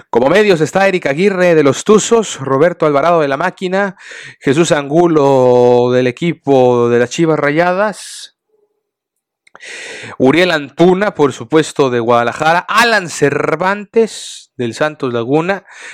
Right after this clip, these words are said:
Sebastián Córdoba, del América, José Esquivel, eh, de los Bravos, Carlos Rodríguez, de los Rayados, y de delanteros está José Juan Macías, por supuesto, que tenía que estar ahí, de las Chivas,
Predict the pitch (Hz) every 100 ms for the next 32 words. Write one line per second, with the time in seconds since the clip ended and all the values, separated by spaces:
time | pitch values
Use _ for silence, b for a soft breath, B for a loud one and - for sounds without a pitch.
0 | 131 - 123 127 - 165 143 - 185 165
1 | 139 123 123 151 170 170 - 165 - 117
2 | 151 - - 120 151 165 175 151 135 120
3 | 113 120 131 160 175 190 - B B B
4 | - 156 156 139 117 120 135 170 160 160
5 | - - - - B B B - 110 120
6 | 147 - - 139 127 127 131 156 170 143
7 | - 117 117 117 120 - 294 247 - -
8 | - - 127 - 165 175 165 _ B B
9 | B B B - - 127 - 214 233 196
10 | - 247 254 269 - - - - - -
11 | - 120 165 165 - - 180 123 113 120
12 | 123 - - 117 113 120 110 - 175 214
13 | 269 -